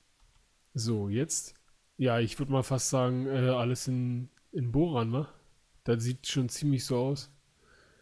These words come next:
Da haben wir einen Maxed Bohrer. Wo ist der andere?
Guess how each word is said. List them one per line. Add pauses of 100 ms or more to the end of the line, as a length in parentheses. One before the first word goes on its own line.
(600)
Da
haben
wir
einen
Maxed
Bohrer.
Wo
ist
der
andere?